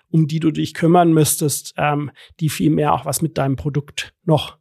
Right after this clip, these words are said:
zu tun haben?“ Politische Kommunikation hat in meinen Augen eine wichtige Rolle für C E Os,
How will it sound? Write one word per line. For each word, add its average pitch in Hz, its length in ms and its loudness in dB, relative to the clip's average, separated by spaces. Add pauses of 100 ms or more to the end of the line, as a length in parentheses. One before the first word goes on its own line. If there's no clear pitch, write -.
(340)
zu - 120 -4
tun 175 520 2
haben?“ 65 280 -10 (680)
Politische 233 460 2
Kommunikation 208 840 0
hat - 220 -4
in 104 160 -6
meinen 185 260 -2
Augen 175 280 0
eine 160 180 0
wichtige 156 360 -4
Rolle 160 280 0
für - 160 -6
C 165 360 -6
E 175 60 -6
Os, 147 280 -4